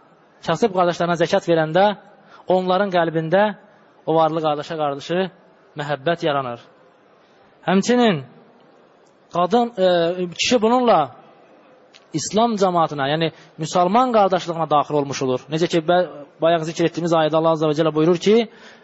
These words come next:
"Onlar tövbə edib, namaz qılıb, zəkat versələr, sizin dində qardaşlarınızdır." Din qardaşlığı üçün də şərtlərdən biri nədir?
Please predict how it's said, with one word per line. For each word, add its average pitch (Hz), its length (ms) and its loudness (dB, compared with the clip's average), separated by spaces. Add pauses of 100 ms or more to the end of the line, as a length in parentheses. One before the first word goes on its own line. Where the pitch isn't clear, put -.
(240)
"Onlar 180 400 4 (100)
tövbə 190 400 4
edib, 185 300 4 (140)
namaz 208 500 0
qılıb, 202 260 2
zəkat 190 480 0
versələr, 208 600 4 (280)
sizin 170 460 -2
dində 156 320 -2
qardaşlarınızdır." 135 1000 -2 (1300)
Din 214 180 2
qardaşlığı 180 500 2
üçün 170 260 0
də 196 140 6 (360)
şərtlərdən 151 520 -2
biri 143 160 0
nədir? 147 320 0